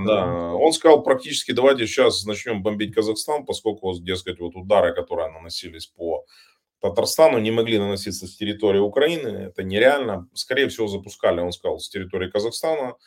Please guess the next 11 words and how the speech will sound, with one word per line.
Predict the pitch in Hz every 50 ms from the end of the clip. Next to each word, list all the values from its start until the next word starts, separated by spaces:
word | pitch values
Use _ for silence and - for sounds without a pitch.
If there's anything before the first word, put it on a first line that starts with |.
| _ - _ _ _
которая, | - 107 107 127 120 113 110
говорит, | 110 107 101 98
не | 110 127 135 131
контролирует, | 127 123 113 101 113 113 113 113 107 98 92 90 90 87
значит, | 87 87 - -
местные | 101 95 98 - 113 117
власти, | 135 165 170 147 - - -
там | - 95 87 87
что | - 110 101
хочешь, | - - - 80 85 82 82
запускай. | 82 90 - - - - - 160 165 - -